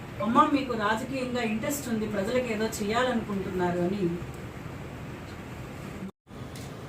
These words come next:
మీకు ఇష్టం ఉంటే పార్లమెంట్ అభ్యర్థిగా పోటీ చేయడానికి అవకాశం ఇస్తారని చెప్పి చెప్పడం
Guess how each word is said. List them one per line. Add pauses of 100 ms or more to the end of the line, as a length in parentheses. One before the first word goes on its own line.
(460)
మీకు
ఇష్టం
ఉంటే (760)
పార్లమెంట్
అభ్యర్థిగా
పోటీ
చేయడానికి
అవకాశం
ఇస్తారని
చెప్పి
చెప్పడం